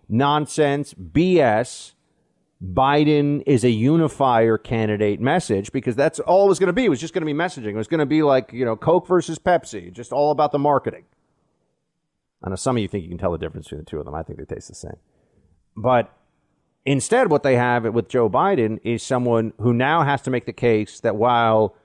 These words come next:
his voters are burning down neighborhoods after months of Democrats saying, "You guys probably should burn down some neighborhoods to show everybody how displeased you are."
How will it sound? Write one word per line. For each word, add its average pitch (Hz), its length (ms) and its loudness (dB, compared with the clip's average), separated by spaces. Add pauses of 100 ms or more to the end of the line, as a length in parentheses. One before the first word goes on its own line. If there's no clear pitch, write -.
(240)
his 160 240 2
voters 170 480 4
are 131 60 4
burning 147 520 0
down 143 380 2
neighborhoods 120 640 2 (320)
after 143 320 -2
months 151 300 2
of 120 100 0
Democrats 135 540 0
saying, 117 440 0 (240)
"You 269 80 -8
guys 285 160 0
probably 185 280 2
should 143 140 -6
burn 147 200 2
down 135 180 2
some 120 140 -4
neighborhoods 120 580 2
to 110 180 2
show 139 200 2
everybody 113 260 0
how 107 120 0
displeased 107 540 -2
you 95 160 0
are." 90 240 0